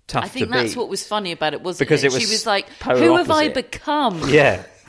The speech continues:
Speaker 1: She lost her tennis identity
Speaker 2: <laughs> Yeah.
Speaker 1: and yet still managed to win the tiebreak. And I must say,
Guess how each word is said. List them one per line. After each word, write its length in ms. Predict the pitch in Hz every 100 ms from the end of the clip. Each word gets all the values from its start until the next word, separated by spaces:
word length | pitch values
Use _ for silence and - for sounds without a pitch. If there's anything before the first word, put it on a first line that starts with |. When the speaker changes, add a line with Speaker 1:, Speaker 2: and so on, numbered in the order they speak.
| - - 311 - 302 196 143 190
Speaker 1:
She 120 | - 160
lost 360 | 175 160 -
her 140 | 285 147
tennis 380 | - 139 120
identity 560 | 139 117 143 147 139 247
Speaker 2:
<laughs> 0 |
Yeah. 400 | 262 233 190 180 285 -
Speaker 1:
and 120 | 127
yet 180 | 127 -
still 320 | - 139 127
managed 340 | 120 117 117 -
to 60 | 117
win 160 | 117
the 80 | 113
tiebreak. 480 | 110 127 131 107 101
And 80 | 170
I 40 |
must 260 | 226 220 -
say, 420 | 165 120 92 90